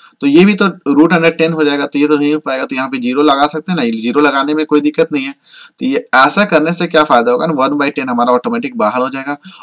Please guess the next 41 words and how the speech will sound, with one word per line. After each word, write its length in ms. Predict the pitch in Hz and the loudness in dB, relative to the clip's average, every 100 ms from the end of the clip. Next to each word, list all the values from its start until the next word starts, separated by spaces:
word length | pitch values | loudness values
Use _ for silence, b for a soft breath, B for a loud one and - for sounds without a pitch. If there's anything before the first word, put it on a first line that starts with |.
| - | 0
और 140 | 127 | 2
root 280 | 127 156 180 | 4 2 2
under 160 | 156 151 | 0 0
fifty 340 | 139 113 147 143 | -4 -4 -4 -2
का 60 | |
value 320 | 123 107 120 | -2 -2 0
आपको 200 | 120 117 113 101 | -2 -2 -10 -8
basically 400 | 107 - 110 104 | -8 -6 -4 -4
निकालना 400 | 98 95 92 95 | -4 -4 -4 -4
है, 60 | |
मीन्स 200 | 110 113 | -4 -4
अब 100 | 117 | -4
आपको 300 | 117 - 131 135 | -4 -4 -8 -4
क्या 160 | 120 | -2
करना 200 | 117 123 | 0 -2
है, 60 | 127 | -2
root 200 | 120 120 | -4 -4
under 160 | 120 123 | -4 -4
fifty 280 | 110 - 131 | -6 -8 -6
का 80 | 113 | -4
value 240 | 107 127 | -2 0
ही 60 | 143 | 0
निकालना 380 | 120 92 92 95 | -2 -4 -4 -6
है। 100 | 92 b b b - | -10 b b b -6
तो 100 | 139 | 2
root 200 | 151 170 | 2 2
under 160 | 170 170 | 0 0
fifty 280 | 151 160 160 | -2 -2 -4
का 100 | 160 | -2
value 260 | 147 131 139 | -2 -2 -4
निकालने 340 | 127 120 123 | -4 -4 -4
का 80 | 127 | -6
simple 320 | 127 120 120 | -6 -6 -6
सा 140 | 139 120 | -8 -8
तरीका 440 | 117 113 113 135 | -4 -4 -4 -6
क्या 180 | 131 135 | -6 -6
है, 100 | 143 - B B | -6 -10 B B
इसका 260 | 147 - 160 | -4 2 2
nearest 460 | 139 143 151 170 165 | 2 2 2 2 0
क्या 200 | - 156 | 0 0
करना, 280 | 151 151 | 0 -2